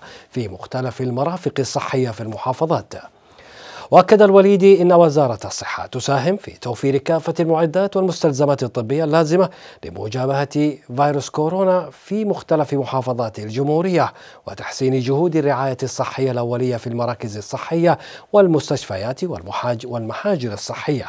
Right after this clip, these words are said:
مشيدا بالجهود المبذولة من قبل منظمة الصحة العالمية والمنظمات الإنسانية في تقديم الدعم اللازم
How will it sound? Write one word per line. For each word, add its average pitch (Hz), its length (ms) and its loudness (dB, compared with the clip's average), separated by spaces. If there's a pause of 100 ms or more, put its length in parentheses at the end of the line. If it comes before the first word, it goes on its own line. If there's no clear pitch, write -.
(640)
مشيدا 170 500 4
بالجهود 143 420 2
المبذولة 131 500 0
من 139 120 0
قبل 127 380 -4
منظمة 113 440 -6
الصحة - 400 -10
العالمية 107 420 -4
والمنظمات 170 640 0
الإنسانية 123 520 -2
في 117 160 -8
تقديم 127 360 -6
الدعم 117 360 -2
اللازم 120 540 -4